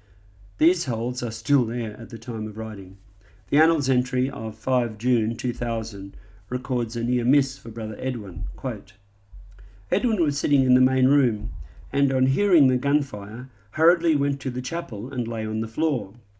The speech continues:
When he finally went back to the main room after everything was quiet, there was a bullet hole just where his head had been, just where his head would have been, right in the line of fire." End of quote.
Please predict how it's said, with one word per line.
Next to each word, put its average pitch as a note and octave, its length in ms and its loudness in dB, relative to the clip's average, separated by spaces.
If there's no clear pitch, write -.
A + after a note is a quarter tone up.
When C#3+ 120 4
he C#3+ 60 6
finally D#3+ 420 2
went B2+ 220 2
back C3 220 -4
to A#2 100 -12
the A2+ 80 -4
main A#2+ 300 0
room B2+ 260 2
after A2 260 -8
everything A2+ 460 -6
was G#2 160 -10
quiet, A2+ 420 -6
there D#3+ 120 2
was D3 160 0
a C#3+ 40 2
bullet F3+ 340 -2
hole G2+ 300 -6
just C#3 320 -8
where C3 140 -4
his C3+ 240 -2
head C#3 160 -4
had A2+ 160 -6
been, F#2+ 380 -12
just - 320 -6
where B2+ 120 0
his A#2+ 260 -6
head A2+ 260 -4
would C#3 160 -2
have G#2+ 200 -6
been, F2 360 -12
right B2+ 320 0
in B2 200 0
the A#2 80 -6
line G2+ 280 -8
of G2+ 80 -12
fire." G2 380 -16
End F#2 160 -8
of - 100 -16
quote. - 280 -18